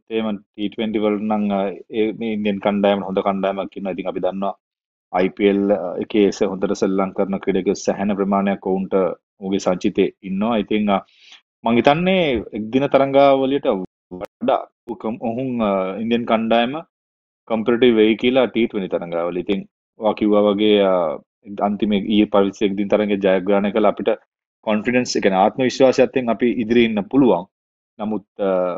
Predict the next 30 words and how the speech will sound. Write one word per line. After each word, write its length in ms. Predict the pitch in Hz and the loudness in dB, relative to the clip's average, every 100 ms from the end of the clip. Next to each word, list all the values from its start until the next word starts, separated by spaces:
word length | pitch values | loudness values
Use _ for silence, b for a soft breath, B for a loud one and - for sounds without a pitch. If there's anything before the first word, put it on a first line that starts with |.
| 92 - | -8 -10
ස්කිල්ස් 440 | - - 117 113 - | -8 0 0 0 0
අතින් 320 | 117 127 120 | 2 0 0
උයි, 220 | 120 120 | 0 0
මං 160 | 117 110 | 0 -2
හිතන්නේ 360 | 104 107 107 98 | -2 -2 -2 -6
එක්ස්පීරියන්ස් 420 | - - 117 117 | -8 -4 -2 0
අතින් 240 | 104 113 117 | -2 -2 -2
උයි 140 | 117 113 _ | -4 -6 _
ඉන්දියන් 300 | 107 107 110 | -4 -2 0
කණ්ඩායම 380 | 107 104 104 104 | 0 2 2 2
ගොඩක් 280 | 101 98 - | 2 0 -2
ඉදිරියෙන් 360 | 101 98 107 104 | -12 -4 -2 -2
ඉන්නවා 180 | 101 101 | -2 -2
කියලා 200 | 98 104 | -2 -2
කියන්න 180 | 101 | -4
පුළුවන්. 180 | 101 107 | -2 -2
ඒකත් 220 | 98 110 - _ _ _ _ - | 2 0 -2 _ _ _ _ -2
අයි 120 | 101 | -2
පී 140 | 101 117 | 2 2
එල් 60 | |
තරවලියයි, 540 | 113 117 117 117 120 120 - _ _ 110 | 4 4 2 2 2 0 -6 _ _ -8
අ, 100 | 95 78 - - - - _ - - | -6 -6 -10 -14 -18 -20 _ -20 -10
ඉන්ටර්නැෂනල් 460 | 113 117 117 120 117 | -2 2 4 2 0
ක්‍රිකට් 280 | 107 110 | 2 0
ස්ටෑන්ඩඩ් 360 | - 110 110 113 | 4 4 4 0
එකයි 220 | 110 127 - | 0 0 -2
එච්ච 240 | 101 - 127 | -10 -8 -4
ලොකු 220 | 110 107 | -4 0
පරතරයක් 480 | 107 104 104 98 - | 0 0 0 0 -4
නෑ. 180 | 90 | -14